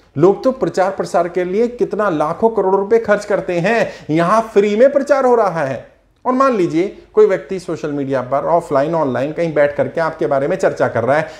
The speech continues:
समय लगा रहा है, तो इसका मतलब क्या है? इसका मतलब है कि उ-, आप, उसके दिमाग में आप ही घूमते रहते हैं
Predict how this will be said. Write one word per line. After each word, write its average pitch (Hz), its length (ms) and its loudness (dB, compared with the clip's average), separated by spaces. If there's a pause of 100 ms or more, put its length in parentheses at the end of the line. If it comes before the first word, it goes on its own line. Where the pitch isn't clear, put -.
समय 190 260 2
लगा 147 240 2
रहा 139 120 2
है, - 280 -6
तो 156 60 0
इसका 165 180 -4
मतलब 180 200 -2
क्या 147 200 -2
है? 117 200 -8 (200)
इसका 143 200 -4
मतलब 135 280 -2
है 151 140 -2
कि 175 260 -8
उ-, 143 240 -6
आप, 123 340 -8 (100)
उसके 139 300 -2
दिमाग 123 340 -2
में 156 60 0
आप 123 200 0
ही 143 80 2
घूमते 175 300 -2
रहते - 260 -4
हैं 107 320 -8